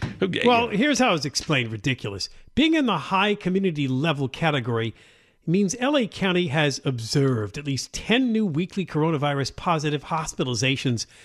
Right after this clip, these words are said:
Speaker 2: for every one hundred thousand residents. That's pretty low. The
Speaker 1: Mm-hmm.
Speaker 2: latest rate was ten point five.
Speaker 1: Ten, ten out of how many?
Speaker 2: One hundred thousand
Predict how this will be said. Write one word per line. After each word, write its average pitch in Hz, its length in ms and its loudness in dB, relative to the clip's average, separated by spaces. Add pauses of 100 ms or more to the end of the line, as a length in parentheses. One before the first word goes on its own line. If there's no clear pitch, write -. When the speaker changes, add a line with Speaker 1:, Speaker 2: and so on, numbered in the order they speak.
(140)
Speaker 2:
for 175 180 0
every 165 200 2
one 165 460 0
hundred 190 500 -2
thousand 156 500 0
residents. 120 460 -2
That's 262 140 -4
pretty 233 260 -2
low. 107 460 -6 (580)
The - 80 -2
Speaker 1:
Mm-hmm. 151 80 4
Speaker 2:
latest 254 320 0
rate 175 240 2
was 147 120 -8
ten 202 260 -2
point 165 320 0
five. - 680 -6 (100)
Speaker 1:
Ten, 190 280 -2 (100)
ten 170 220 0
out 175 160 2
of 151 80 -6
how 160 180 -4
many? 208 300 -4 (380)
Speaker 2:
One 156 240 4
hundred 139 420 0
thousand 123 580 -2